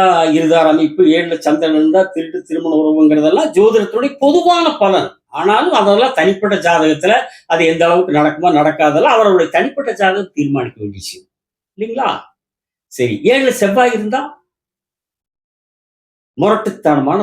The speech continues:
தாம்பத்தியம், சரிங்களா? சரி, ஏழுல புதன் குணமான புத்திசாலித்தனமான வாழ்க்கை துணை, ஆனால் தாம்பத்திய ஈடுபாடு குறைவு. இந்த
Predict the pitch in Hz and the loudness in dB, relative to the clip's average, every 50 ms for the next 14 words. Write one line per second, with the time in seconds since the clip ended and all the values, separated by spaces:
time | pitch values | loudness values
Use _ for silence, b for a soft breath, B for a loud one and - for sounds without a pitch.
0 | - - 127 113 101 98 95 - _ _ - - - _ _ _ _ _ _ _ | -2 -2 -2 -2 -2 -2 -6 -10 _ _ -20 -20 -20 _ _ _ _ _ _ _
1 | _ _ _ _ _ - 190 190 202 202 208 160 - - - _ _ _ _ _ | _ _ _ _ _ -12 -10 -8 -8 -6 -6 -6 -6 -8 -12 _ _ _ _ _
2 | _ _ _ _ _ _ _ _ _ _ _ - - 123 107 101 90 - - - | _ _ _ _ _ _ _ _ _ _ _ -12 -8 -8 -8 -8 -8 -12 -12 -4
3 | - 220 262 277 262 247 233 226 208 - 160 147 135 131 120 113 110 113 110 - | -2 0 0 0 -2 -2 -2 0 0 2 2 0 0 0 0 -2 -2 -6 -8 -12
4 | - _ _ _ _ _ _ _ - 156 240 233 285 302 320 320 302 302 - _ | -18 _ _ _ _ _ _ _ -6 -4 -2 0 2 2 0 0 -2 -6 -12 _
5 | _ _ _ _ _ _ _ _ _ _ _ _ _ 113 110 104 170 185 196 214 | _ _ _ _ _ _ _ _ _ _ _ _ _ -14 -4 0 2 2 2 2
6 | 202 180 156 147 135 127 135 175 - - - _ _ _ - 120 - - - 277 | 0 0 -2 -2 -2 -2 -4 -6 -6 -8 -12 _ _ _ -14 -14 -12 -8 -4 -4
7 | - - 269 247 233 226 190 180 - 185 175 175 170 180 190 208 226 294 302 - | -2 0 0 0 0 0 0 -2 -2 -4 -2 -2 0 0 0 0 0 -2 -6 -10
8 | _ - 135 139 127 127 - - - - 92 90 - - - - _ _ _ _ | _ -2 -2 -2 -2 -2 -8 -18 -18 -14 -12 -12 -14 -14 -18 -20 _ _ _ _
9 | _ _ _ _ _ _ _ _ _ _ _ _ _ _ _ _ - 120 123 117 | _ _ _ _ _ _ _ _ _ _ _ _ _ _ _ _ -8 -6 -6 -4
10 | 107 101 104 104 92 - _ _ _ _ - 175 208 240 240 220 - - 147 131 | -4 -4 -4 -6 -6 -10 _ _ _ _ -6 -4 -2 -2 -2 -4 -6 -4 -4 -6
11 | 123 104 101 104 120 139 - - - 101 85 85 - - _ _ _ _ _ _ | -4 -4 -6 -6 -6 -8 -10 -10 -10 -10 -10 -10 -12 -16 _ _ _ _ _ _
12 | _ _ _ _ _ _ _ _ _ _ _ - 185 180 | _ _ _ _ _ _ _ _ _ _ _ -8 -4 -2